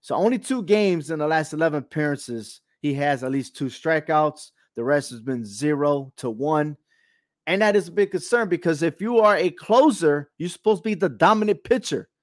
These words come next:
right? In the first half, Barnes was unstoppable. And that's why he made the All-Star, right? We're not getting that all-star caliber pitcher right now. And to me, I'll get a little nervous,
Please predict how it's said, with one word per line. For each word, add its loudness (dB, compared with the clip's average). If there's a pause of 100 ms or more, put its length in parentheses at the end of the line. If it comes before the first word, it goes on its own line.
(300)
right? 0
In -2
the -2
first 2
half, 4 (240)
Barnes -2
was -6 (160)
unstoppable. -4 (240)
And -12
that's -2
why 0
he -2
made -2
the -4
All-Star, -2
right? -4 (1900)
We're 0
not 0
getting -2
that 2
all-star 2
caliber -2
pitcher -2
right -8
now. -6 (360)
And -4
to -10
me, 0
I'll 2
get 0
a 2
little 4
nervous, -2